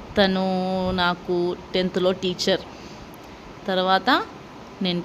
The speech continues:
టీచ్ చేసే స్కూల్లో హెడ్ మాస్టర్.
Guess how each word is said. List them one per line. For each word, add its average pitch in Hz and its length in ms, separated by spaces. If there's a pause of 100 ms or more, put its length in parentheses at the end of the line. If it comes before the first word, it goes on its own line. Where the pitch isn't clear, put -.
టీచ్ 220 340
చేసే 208 200
స్కూల్లో 233 580 (380)
హెడ్ 170 200
మాస్టర్. 160 400